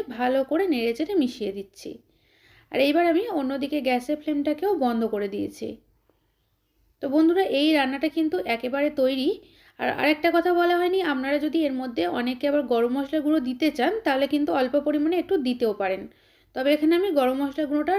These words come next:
ব্যবহার করিনি। তো এখানে দেখুন প্রায় মোটামুটি রান্না আমাদের কমপ্লিট। এবার এটাকে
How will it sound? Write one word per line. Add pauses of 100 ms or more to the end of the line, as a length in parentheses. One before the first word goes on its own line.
(220)
ব্যবহার
করিনি। (800)
তো
এখানে
দেখুন
প্রায়
মোটামুটি (640)
রান্না
আমাদের
কমপ্লিট।
এবার
এটাকে